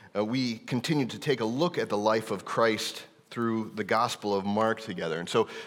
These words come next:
feel free to go ahead and turn in your Bibles to Mark chapter four. If you're gonna use the Bible in the, uh, in the seat back in front of you, feel free to grab that, turn to Mark chapter four. And we're gonna be looking at verses thirty-five to forty-one together. But before I read these verses for us, I wonder,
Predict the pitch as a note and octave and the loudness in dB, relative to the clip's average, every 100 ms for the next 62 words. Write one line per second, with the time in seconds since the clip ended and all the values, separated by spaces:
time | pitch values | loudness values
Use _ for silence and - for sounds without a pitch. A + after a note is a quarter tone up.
0 | - E3+ F3 E3 C#3 D3+ D3 B2+ - D3+ | 2 2 4 4 6 6 6 2 2 4
1 | D3+ C3+ G#2+ B2 C3 C#3+ C3+ - A#2+ G#2+ | 6 4 4 4 4 2 0 -2 -2 2
2 | A2 B2+ C3+ C#3+ A#2+ A#2 G#2 - A2+ B2 | 4 4 2 2 2 0 -4 -2 2 2
3 | A#2+ A2+ G#2+ G2+ - - - A#2+ A#2 B2+ | 2 0 0 0 -4 -14 -2 0 2 0
4 | B2+ A#2 G#2+ A#2+ A#2+ A#2+ A2 G2+ - - | 0 0 4 4 6 4 4 2 -2 -6
5 | G2+ F#2+ G2 - B2 A2+ A2 G#2 G#2+ G#2+ | -2 0 -2 -4 -2 0 -2 -2 -2 -2
6 | - A2+ A#2 G#2 F#2 A2+ A2+ A2 A2 - | 0 0 0 0 2 4 4 4 2 0
7 | A2+ G2+ G2+ G#2+ A2+ - A#2 - F2 - | 0 2 2 2 0 -4 -6 -4 -4 -4
8 | G2+ G#2 G2+ - - - - - B2 D#3 | -2 0 0 -6 -14 -14 -14 -4 0 2
9 | G3 D#3+ C3+ D#3+ D3 C3 G#2+ A#2+ - A2 | 2 2 0 0 2 2 4 2 0 -4
10 | - - B2 C3+ A#2 A#2+ A#2+ G#2 - A#2 | -4 0 0 0 0 2 2 0 -6 -4
11 | A2+ G2+ G#2 A2+ A2+ G2 F#2 F#2 A#2 A#2 | -4 -2 0 2 0 0 2 2 0 0
12 | - - - D3 - G#3+ A3 E3 C#3 G3 | -6 -14 -2 -2 2 6 6 6 4 0
13 | D#3+ C#3 C3 A#2 G#2 D#3+ E3+ - B2 A2 | 0 0 0 0 4 4 4 2 2 0
14 | - - D#3 D3 F#2+ A2 - B2+ C3+ G3+ | -2 -2 4 6 6 4 2 2 4 4
15 | A3+ G#3+ D#3+ | 4 2 0